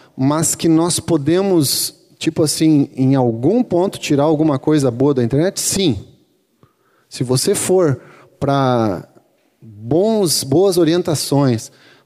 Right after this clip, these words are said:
pegar palavra, tem muita palavra rica de irmãos, nossas mesmo aqui na, no site da igreja, tem vídeos e palestras e áudio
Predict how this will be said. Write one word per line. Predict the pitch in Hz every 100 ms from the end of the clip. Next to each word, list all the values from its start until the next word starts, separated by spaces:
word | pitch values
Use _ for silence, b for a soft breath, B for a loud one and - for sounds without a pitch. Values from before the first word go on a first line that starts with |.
| _
pegar | 135 120 147 165 156
palavra, | - - 147 156 170 151
tem | 180
muita | 175 175 185 247 202
palavra | 156 139 156 170 151
rica | 123 135 190 214 - 117
de | 104 117
irmãos, | 113 110 98 123 120 127 160 185 165 - -
nossas | 113 147 214 - 143 113
mesmo | 127 165 127
aqui | 117 139
na, | 151
no | 113 110
site | - 151 180 -
da | 139
igreja, | 110 120 151 170 120 107 B B B B -
tem | 127 123
vídeos | 104 123 165 170 120 107 95
e | 117 117
palestras | - 117 117 135 170 170 - 113 110 -
e | 113 113 113
áudio | 127 170 175 131 110 101